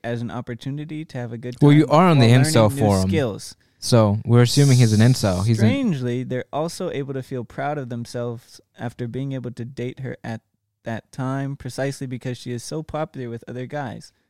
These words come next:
Speaker 1: For her to be so popular, she must be really a really pretty girl.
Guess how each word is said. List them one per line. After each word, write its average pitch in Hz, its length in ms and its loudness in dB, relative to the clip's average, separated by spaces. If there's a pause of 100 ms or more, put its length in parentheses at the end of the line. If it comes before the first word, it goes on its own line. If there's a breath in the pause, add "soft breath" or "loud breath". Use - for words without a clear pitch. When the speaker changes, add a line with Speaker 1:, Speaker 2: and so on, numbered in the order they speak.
(280)
Speaker 1:
For 127 100 -12
her 147 120 -6
to 160 100 -8
be 147 140 -12
so 135 180 -10
popular, 127 480 -10
she - 140 -18
must 233 240 -10
be 127 120 -8
really 127 400 -10 (300)
a 135 60 -18
really 131 180 -8
pretty 156 240 -12
girl. 170 380 -10